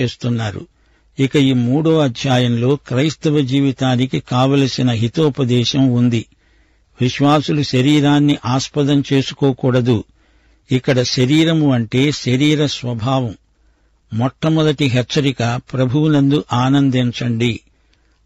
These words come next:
ఆనందం, సంతోషం అనే మాట ఈ పత్రికలో పలుచోట్ల వాడబడింది. మొదటి అధ్యాయం పద్దెనిమిదో వచనంలో రెండుసార్లు, "ఏ విధము చేతనైనా క్రీస్తు ప్రకటించబడుతున్నాడు, అందుచేత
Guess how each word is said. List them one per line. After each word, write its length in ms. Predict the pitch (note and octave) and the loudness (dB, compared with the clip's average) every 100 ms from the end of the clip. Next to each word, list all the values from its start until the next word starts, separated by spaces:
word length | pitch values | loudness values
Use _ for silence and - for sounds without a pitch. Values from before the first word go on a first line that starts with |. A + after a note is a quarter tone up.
| - | -10
ఆనందం, 680 | A#2 C3+ D3+ D#3 D#3 D3 D#3+ | -2 0 2 2 2 2 0
సంతోషం 800 | D3+ C3 C#3 D3+ D3 - C#3+ - C3 | -2 -2 -2 -2 -2 0 -2 -2 -2
అనే 200 | C3 C3 | -2 0
మాట 460 | A#2+ B2+ C3+ G3+ - _ _ _ - | -2 -2 -4 -6 -10 _ _ _ -4
ఈ 100 | C3+ | -2
పత్రికలో 760 | C3+ C3+ B2+ D3+ C#3 D3 C#3+ D3 | -2 -2 -2 -2 0 0 2 0
పలుచోట్ల 760 | - C3+ D3 - D3 C#3 C3 | 0 -2 0 0 -2 0 0
వాడబడింది. 920 | B2+ C3+ B2+ C3 C3 C3+ C3+ C3 A#2 - _ _ _ _ _ - | 2 2 2 0 0 2 2 2 0 -6 _ _ _ _ _ -6
మొదటి 300 | A2 C3+ C#3+ | -2 0 2
అధ్యాయం 520 | D3 B2 D3+ C#3+ C#3+ | 0 0 0 2 0
పద్దెనిమిదో 640 | C#3 B2 B2 D3 D3 C#3+ C#3 | 0 -2 0 2 2 2 2
వచనంలో 680 | C3 B2+ C3+ C3+ C3 C3+ | 0 0 0 2 2 0
రెండుసార్లు, 800 | A2+ B2+ C3+ C#3 C3+ C3 A#2+ G2+ - _ _ _ _ - | 0 0 0 0 -2 -2 -4 -8 -14 _ _ _ _ -4
"ఏ 180 | A#2 C#3+ | 2 2
విధము 420 | D3+ D3 D#3 D#3 C3+ | 2 2 2 2 2
చేతనైనా 600 | C#3+ C#3 C#3 C#3 C3+ C3+ C#3 | 0 2 2 4 4 2 0
క్రీస్తు 540 | - C3 D3+ - D3+ | 0 0 0 -2 -4
ప్రకటించబడుతున్నాడు, 1600 | B2+ C3 - C#3 D#3+ D3 C#3 C3+ C3+ - C#3 B2+ B2+ B2 C3 - _ - | -2 -4 -4 -2 -2 0 -2 0 -2 0 2 2 2 2 0 -2 _ -4
అందుచేత 520 | B2+ C3 - C#3 F#2+ | -2 -2 -2 -2 -2